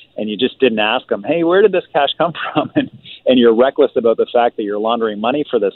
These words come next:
person, uh, that you can still be criminally convicted should make, uh, prosecutions a lot easier,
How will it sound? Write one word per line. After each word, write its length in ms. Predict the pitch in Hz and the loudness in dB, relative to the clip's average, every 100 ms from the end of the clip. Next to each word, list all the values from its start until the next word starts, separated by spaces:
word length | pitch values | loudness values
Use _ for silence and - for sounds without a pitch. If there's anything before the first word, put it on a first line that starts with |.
| - | -4
person, 360 | 95 - 101 - _ - - - | -4 -4 -8 -10 _ -20 -18 -4
uh, 380 | 107 107 107 107 | 0 0 0 0
that 140 | 120 | 0
you 120 | 123 | 0
can 160 | 143 127 | -2 -6
still 140 | - 123 | 0 0
be 120 | 120 | 0
criminally 420 | - 120 117 113 | -2 -4 -2 -2
convicted 540 | 107 104 120 - 113 92 | -4 0 0 2 0 2
should 240 | 135 127 | 0 2
make, 220 | 127 117 - | 2 0 2
uh, 360 | 110 104 104 107 | 2 4 2 0
prosecutions 720 | - 113 113 - 113 120 104 | 0 -2 -4 -4 -4 -4 -2
a 40 | 107 | 2
lot 220 | 98 98 | 2 2
easier, 480 | 117 147 110 98 | 0 2 2 2